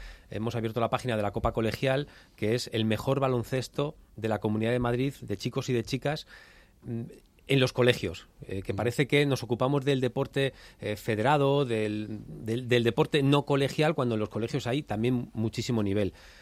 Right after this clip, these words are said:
Speaker 1: Termina la Copa Colegial y arranca el fútbol femenino. Estamos dando primera, segunda,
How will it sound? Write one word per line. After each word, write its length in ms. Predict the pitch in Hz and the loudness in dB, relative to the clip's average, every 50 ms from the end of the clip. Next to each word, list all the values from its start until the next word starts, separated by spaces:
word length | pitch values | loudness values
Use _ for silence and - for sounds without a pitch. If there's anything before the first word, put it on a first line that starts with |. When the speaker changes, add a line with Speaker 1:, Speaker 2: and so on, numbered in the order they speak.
| - - - - - - | -20 -20 -20 -8 2 6
Speaker 1:
Termina 420 | 131 120 120 131 143 160 160 160 | 6 6 8 8 6 6 6 6
la 120 | 156 151 147 | 6 4 4
Copa 200 | - 151 - 151 | 2 0 0 2
Colegial 600 | - 147 147 139 - 165 170 170 175 185 185 - - | 2 0 0 0 2 2 2 2 2 -2 -4 -6 -4
y 140 | 135 120 117 | 0 2 2
arranca 480 | 110 113 120 131 139 131 - 156 160 | 2 4 2 2 0 2 0 2 2
el 80 | 135 117 | 2 0
fútbol 280 | - - 123 127 127 113 | -2 -2 -2 -2 -2 -2
femenino. 520 | - 120 107 107 107 107 101 95 92 98 | -2 -2 0 0 0 0 -2 -2 -6 -8
Estamos 320 | 98 - - 123 131 127 | -6 -2 -2 0 2 2
dando 240 | 131 135 139 143 135 - | 2 2 2 0 -2 0
primera, 540 | - 110 110 123 135 143 151 156 160 156 | 0 0 2 2 2 2 0 -2 -4 -8
segunda, 680 | - - - 113 104 120 135 147 147 147 151 156 160 | -8 -4 -4 -2 0 2 2 2 2 2 0 -2 -4